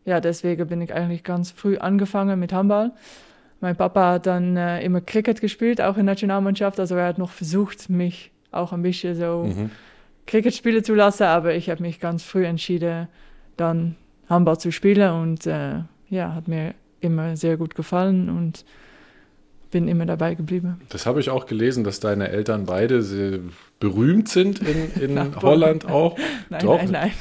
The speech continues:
Speaker 2: die haben beide auch einen Wikipedia-Artikel.
Speaker 1: Ah, okay.
Speaker 2: Das ist immer ein gutes Indiz.
Speaker 1: Ah, ja.
Speaker 2: Ähm, dein Papa eben Cricket, deine Mama Handball, bei der stand auch irgendwas von Cricket, dachte
Speaker 1: Ja.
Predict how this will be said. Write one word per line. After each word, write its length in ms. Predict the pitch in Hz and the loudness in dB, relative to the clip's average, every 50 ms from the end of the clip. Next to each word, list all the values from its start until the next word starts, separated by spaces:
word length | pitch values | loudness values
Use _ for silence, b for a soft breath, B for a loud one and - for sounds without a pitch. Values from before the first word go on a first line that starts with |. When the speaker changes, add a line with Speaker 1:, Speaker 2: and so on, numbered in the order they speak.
| 165 - | -4 2
Speaker 2:
die 100 | 110 110 | 4 4
haben 120 | 113 117 | 4 6
beide 280 | - 104 120 165 196 196 | 4 6 6 6 6 6
auch 160 | 170 156 160 | 4 2 0
einen 100 | 170 160 | 0 -2
Wikipedia-Artikel. 1080 | 156 165 - 165 151 - 165 170 165 156 120 98 87 90 - - 101 90 - 120 139 202 | -2 -2 -4 -4 -6 -4 -2 -2 0 0 -2 -2 -4 -6 -6 -6 -6 -4 -2 -2 0 2
Speaker 1:
Ah, 460 | 285 349 427 427 294 196 185 208 202 | 2 0 0 0 -2 -4 -6 -8 -10
okay. 240 | 190 - 202 190 185 | -8 -6 -4 0 2
Speaker 2:
Das 160 | 165 - 147 | 2 4 4
ist 100 | 139 147 | 2 2
immer 300 | 151 156 156 160 160 156 | 2 2 4 6 8 6
ein 120 | 156 147 | 6 6
gutes 380 | 139 151 156 151 151 147 - - | 6 4 2 2 0 -2 -4 -4
Indiz. 460 | 139 127 123 120 131 156 165 196 202 | -4 -4 -2 2 2 2 2 2 -2
Speaker 1:
Ah, 40 | 202 | -4
ja. 240 | 208 208 196 208 208 - _ - - | -6 -6 -6 -8 -8 -10 _ -4 0
Speaker 2:
Ähm, 360 | 110 113 117 120 120 117 - 101 104 113 | 2 4 4 2 0 -2 -6 -8 -6 0
dein 280 | 110 113 110 110 110 110 | 2 4 4 4 2 2
Papa 340 | - 123 139 - 156 147 | 0 0 2 4 4 4
eben 340 | 143 - 120 131 127 127 117 | 4 2 -2 -2 -2 -2 -4
Cricket, 400 | - - - 151 - 185 165 - | -4 -4 -4 -2 0 0 0 2
deine 220 | 135 123 117 113 107 | 2 2 2 2 0
Mama 440 | 107 120 151 175 170 175 175 - - | 0 0 2 0 0 0 -2 -4 -2
Handball, 500 | 156 226 285 277 - - 104 117 120 113 | -2 -2 -2 -4 -4 0 2 2 4 4
bei 120 | 110 107 | 2 2
der 120 | 104 113 131 | 0 0 -2
stand 400 | - - - - 120 113 110 - | -2 -6 -10 -6 -6 -6 -6 -6
auch 160 | - 156 156 | -10 -10 -8
irgendwas 280 | 151 117 92 90 - | -8 -8 -8 -8 -10
von 180 | - - 87 87 | -10 -10 -12 -10
Cricket, 420 | - - 131 - - 117 - - | -8 -8 -8 -8 -8 -12 -10 -10
dachte 220 | - 87 - - 214 | -12 -10 -6 -2 0
Speaker 1:
Ja. 240 | 220 220 208 196 | 2 2 2 0